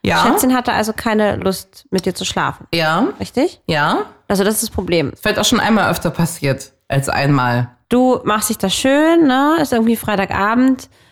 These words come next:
Speaker 2: Du brätst dich voll auf, denkst den ganzen Tag auf der Arbeit schon darüber nach, wie wirst du das Schätzchen heute Abend um die Finger wickeln?
Speaker 1: Na, auf jeden Fall ist
Speaker 2: Und
Speaker 1: alles klar,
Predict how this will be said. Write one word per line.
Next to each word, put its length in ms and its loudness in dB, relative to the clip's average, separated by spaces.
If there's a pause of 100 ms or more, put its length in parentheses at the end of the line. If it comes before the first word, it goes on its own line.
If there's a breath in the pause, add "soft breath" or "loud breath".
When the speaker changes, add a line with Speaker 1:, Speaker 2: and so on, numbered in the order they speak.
(140 soft breath)
Speaker 2:
Du 100 -4
brätst 320 -2
dich 120 -4
voll 120 -2
auf, 220 0
denkst 200 0
den 120 2
ganzen 200 -2
Tag 140 -2
auf 140 -4
der 140 -2
Arbeit 220 0
schon 100 0
darüber 180 0
nach, 240 0
wie 160 2
wirst 140 -2
du 40 2
das 100 0
Schätzchen 340 -2
heute 260 0
Abend 280 -2
um 100 2
die 60 -2
Finger 340 0
wickeln? 420 0
Speaker 1:
Na, 80 2
auf 60 -2
jeden 160 0
Fall 100 2
ist 100 2
Speaker 2:
Und 60 4
Speaker 1:
alles 160 4
klar, 140 2